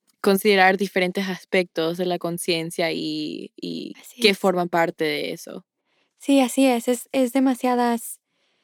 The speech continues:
Speaker 2: es algo que es como muy complejo y usualmente en la neurociencia se ha estudiado todo en isolación, como tenemos modelos del sistema visual y hay muchos experimentos que estudian eso.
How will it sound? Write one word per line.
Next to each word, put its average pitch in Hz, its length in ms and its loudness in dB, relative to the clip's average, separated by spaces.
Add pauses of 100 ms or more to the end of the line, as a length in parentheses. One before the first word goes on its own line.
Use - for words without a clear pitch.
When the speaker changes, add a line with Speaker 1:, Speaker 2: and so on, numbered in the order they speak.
(280)
Speaker 2:
es - 200 2
algo 277 280 6
que 269 240 4
es 247 100 0
como 262 220 4
muy 247 220 6
complejo 262 600 2
y 277 120 4
usualmente 240 540 2
en 240 60 2
la 233 80 0
neurociencia 220 960 -4
se - 220 -6
ha 226 80 0
estudiado 226 500 -2
todo 226 300 -4
en 220 160 -4
isolación, 220 800 -4
como 214 420 -6 (200)
tenemos 247 280 0
modelos 226 480 2
del 208 280 -6
sistema 226 420 -6
visual 285 640 0
y 233 60 2
hay 220 100 0
muchos 226 280 -2
experimentos 220 680 -6
que - 80 -8
estudian 220 360 -4
eso. 262 380 -2